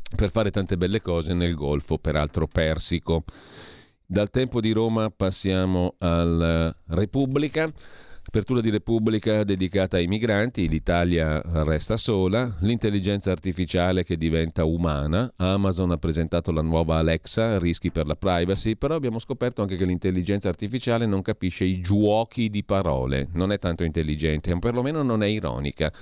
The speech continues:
tantomeno sarcastica. "Noi armeni traditi dalla Russia", <clears throat> non è proprio così, ma Mardashpan, assassino riferito a Putin, e poi Razarakan, dimissioni, quelle del premier armeno. Pashinyan è furiosa, la folla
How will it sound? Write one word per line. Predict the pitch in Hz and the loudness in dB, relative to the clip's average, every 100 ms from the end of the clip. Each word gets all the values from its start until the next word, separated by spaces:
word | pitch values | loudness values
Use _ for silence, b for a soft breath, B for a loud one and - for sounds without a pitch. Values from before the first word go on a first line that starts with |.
| B B | B B
tantomeno | - 113 151 71 76 | -4 0 0 0 -2
sarcastica. | 76 71 67 55 - 76 73 B B B B B B B B B B | -2 -2 -6 -6 -8 -4 -4 B B B B B B B B B B
"Noi | - 110 151 151 | 0 2 4 2
armeni | 143 139 139 131 117 | 2 2 2 2 0
traditi | 98 104 101 113 104 101 | 0 0 0 0 0 0
dalla | 95 92 | 2 2
Russia", | 95 85 78 - 107 135 | 2 0 -2 0 0 0
<clears throat> | - - 240 220 | -2 0 4 4
non | 135 104 104 | 4 2 2
è | 98 | 0
proprio | 90 90 - 90 | 0 -2 0 0
così, | 147 120 101 | 0 0 0
ma | 110 85 85 | 2 0 0
Mardashpan, | 101 113 123 117 98 90 - - 85 80 80 82 - | 2 2 2 0 2 0 0 -2 0 2 2 0 0
assassino | 101 - 104 - 123 117 82 76 | -2 0 -2 -2 -2 0 0 0
riferito | 80 87 123 78 71 78 | 0 0 -2 -2 -2 -2
a | 73 | 0
Putin, | 117 120 - 73 | 0 -2 -2 -2
e | 76 | -2
poi | 98 117 117 98 | 0 2 2 2
Razarakan, | 87 107 131 147 98 95 87 87 - 82 82 82 82 90 | 2 2 0 0 0 0 0 -2 -2 0 2 2 0 0
dimissioni, | 95 117 123 - 87 76 73 73 | 0 0 0 -2 -2 0 -2 0
quelle | 117 98 | 0 0
del | 101 | -2
premier | - 76 67 67 71 - | 0 -2 0 0 -2 -2
armeno. | 90 87 69 67 69 | -2 0 -2 -2 -2
Pashinyan | - 101 - 143 131 101 90 | -2 -2 -2 0 2 2 0
è | 98 | 0
furiosa, | 131 139 98 69 65 | 0 0 0 -2 -6
la | 64 67 | -6 -6
folla | - 65 65 65 | -2 0 2 0